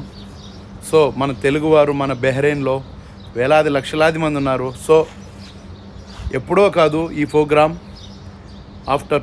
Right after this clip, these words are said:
tomorrow, ఎల్లుండి, మొన్నాడు, పద్నాలుగో తేదీ శుక్రవారం పది గంటల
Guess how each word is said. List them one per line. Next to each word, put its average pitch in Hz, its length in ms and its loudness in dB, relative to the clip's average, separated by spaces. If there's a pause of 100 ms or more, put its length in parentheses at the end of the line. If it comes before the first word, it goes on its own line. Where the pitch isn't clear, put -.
tomorrow, 147 480 2 (300)
ఎల్లుండి, 147 500 -2 (280)
మొన్నాడు, 139 520 -2 (500)
పద్నాలుగో 151 560 -2
తేదీ 143 240 0 (140)
శుక్రవారం 143 600 2 (200)
పది 135 180 0 (120)
గంటల 143 280 -4